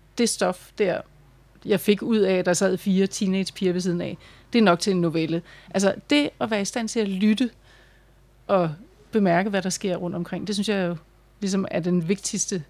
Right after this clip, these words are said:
ting i stillingsbetegnelsen forfatter, ikke? Og,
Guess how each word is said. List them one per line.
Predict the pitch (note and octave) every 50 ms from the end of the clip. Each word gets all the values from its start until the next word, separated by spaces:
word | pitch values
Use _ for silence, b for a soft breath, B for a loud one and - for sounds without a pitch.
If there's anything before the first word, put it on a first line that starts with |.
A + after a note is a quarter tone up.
| b b b b b
ting | - - - F#3+ - - - F3+
i |
stillingsbetegnelsen | D#3+ - - - F3+ E3 F3 G3 G#3 F#3 - - G#3 - - F3+ E3 - E3+ F3 E3+ - - F#3 E3 C#3 - _ _ _ _ _ _ _ _ _
forfatter, | - G#3+ F#3 - F#3 D#3+ D#3+ F3 F#3+ G#3+ A#3
ikke? | B3+ C#4 C4+ - b b b b b b b b b b b b b b _ _ _ - -
Og, | - G3